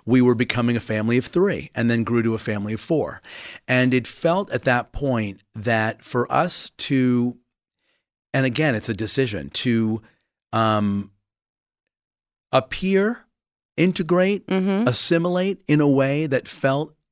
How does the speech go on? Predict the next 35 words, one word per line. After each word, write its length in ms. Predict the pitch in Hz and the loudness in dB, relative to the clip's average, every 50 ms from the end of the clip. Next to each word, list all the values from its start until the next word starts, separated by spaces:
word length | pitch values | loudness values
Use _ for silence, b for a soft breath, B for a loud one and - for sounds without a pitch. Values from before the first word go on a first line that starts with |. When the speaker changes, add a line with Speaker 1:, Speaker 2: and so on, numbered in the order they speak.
| _ _ _ _ _ | _ _ _ _ _
Speaker 1:
a, 140 | 131 123 113 110 - - - _ _ _ _ _ _ - | -4 -2 -2 -4 -8 -14 -20 _ _ _ _ _ _ -6
a 80 | 127 | -4
little 260 | 131 147 185 208 226 | 4 6 6 6 6
bit 160 | 185 151 151 139 | 4 4 4 4
of 120 | 131 107 | 4 2
normalcy 800 | 120 117 117 120 127 127 127 127 123 - - 101 85 73 - - _ _ | 2 2 2 2 4 2 2 2 0 0 -2 -2 -4 -6 -10 -14 _ _
Speaker 2:
Right. 240 | - 156 135 131 139 | 0 2 2 4 4
Speaker 1:
for 140 | 131 120 117 | 2 2 2
our 180 | 117 120 127 | 2 0 0
kids 460 | 123 - - 120 110 90 80 80 - | 0 -2 -4 -2 -4 -4 -2 -4 0
Speaker 2:
Right. 300 | 156 156 143 127 135 - - - | 2 2 2 2 0 -2 -6 0
Speaker 1:
who 140 | - 139 131 | 2 2 4
have 200 | 131 127 117 - | 4 2 0 0
two 200 | - - 160 147 | -2 -2 -2 0
dads 460 | 127 131 127 127 110 87 76 78 - | 0 0 0 0 -2 -2 -4 -4 -6
and 120 | 98 101 | -4 -4
there's 180 | 104 104 95 110 | -6 -6 -4 -2
no 140 | 120 123 123 | -2 -2 0
mom. 240 | 120 120 120 117 101 | 0 0 0 0 -2
There's 140 | 110 113 - | -4 -6 -4
already 420 | 156 143 147 170 180 190 185 185 | 0 0 2 2 2 0 0 0
an, 160 | 160 135 123 120 | 0 0 0 0
a 80 | 127 | 0
lot 320 | 123 117 120 120 120 123 - | -2 0 0 0 0 -2 -4
to 80 | - 107 | -8 -10
explain 640 | 101 95 - - - - - 117 117 117 104 87 85 | -10 -4 -2 -2 -2 -2 -4 -4 -4 -4 -6 -8 -10
to 100 | - 104 | -10 -8
the 100 | 95 95 | -8 -6
world. 380 | 95 95 90 82 73 67 78 - | -4 -4 -6 -6 -8 -10 -6 0
Speaker 2:
Right. 220 | 147 147 131 113 B B B B B B B B | 2 2 2 2 B B B B B B B B
Speaker 1:
That 400 | - 113 131 127 123 123 123 - | -2 0 2 2 2 2 -2 -2
the 100 | 117 123 | -2 -2
more 400 | 123 127 131 143 151 160 165 170 | 0 0 2 2 2 2 4 2
we 480 | 160 139 123 131 131 127 127 123 123 123 _ _ _ _ | 2 2 2 2 2 2 2 2 0 -4 _ _ _ _
resembled 880 | 117 117 117 110 95 95 107 120 123 123 117 98 90 78 80 - - | 0 0 0 0 -2 -2 0 0 0 0 0 0 -2 -4 -6 -12 -14